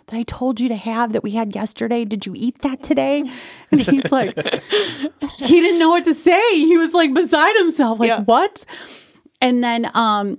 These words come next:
Speaker 1: after he had came in, I had, uh, my siblings come in and Josh's parents and my parents came in. And I'm sure that that was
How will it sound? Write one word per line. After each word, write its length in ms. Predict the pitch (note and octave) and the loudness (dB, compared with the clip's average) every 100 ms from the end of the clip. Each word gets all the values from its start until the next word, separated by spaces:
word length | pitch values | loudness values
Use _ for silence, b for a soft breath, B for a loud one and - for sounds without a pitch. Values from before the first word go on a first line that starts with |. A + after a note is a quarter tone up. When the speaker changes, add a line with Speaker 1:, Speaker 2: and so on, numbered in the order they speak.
| _ | _
Speaker 1:
after 320 | A#3+ A3+ A#3 A3 | -2 -2 -2 -4
he 260 | - A3+ | -2 -2
had 160 | A3 G3 | -2 -4
came 320 | - G#3 G3+ | -4 -2 -2
in, 220 | G3 G3 | -2 -2
I 200 | - G3+ | -2 -2
had, 380 | G3 F#3+ F#3 - - | -2 -2 -2 -6 -4
uh, 320 | G#3 F#3+ F#3 | -2 -2 -2
my 200 | F#3+ F3+ | -2 -4
siblings 500 | F#3 C#4 B3 B3 A#3+ | -2 -2 0 -2 -2
come 300 | - A#3+ A3 | -4 -4 -2
in 300 | G#3 G3+ G3+ | -2 -4 -4
and 420 | - F#3+ F3+ F3 - | -4 -4 -4 -4 -6
Josh's 400 | F3+ G3+ G#3 G#3+ | -2 0 -2 -8
parents 480 | - G#3+ G3 F#3+ F#3 | -6 -4 -2 -4 -4
and 100 | D#3 | -4
my 200 | F#3+ G#3+ | -2 -2
parents 440 | - A3+ G#3 G3+ - | -2 -4 -4 -6 -6
came 320 | G#3+ G3+ G3 | -4 -2 -2
in. 360 | F#3+ F#3+ F#3 - | -2 -4 -4 -6
And 240 | G3+ G3+ G#3 | -4 -4 -2
I'm 200 | C#4+ D4+ | 0 0
sure 400 | - C#4 B3+ A3 | -2 -2 -2 -2
that 160 | G3 G3+ | -4 -2
that 180 | F#3+ | -2
was 380 | - G3 F#3 - | 0 -4 -4 -10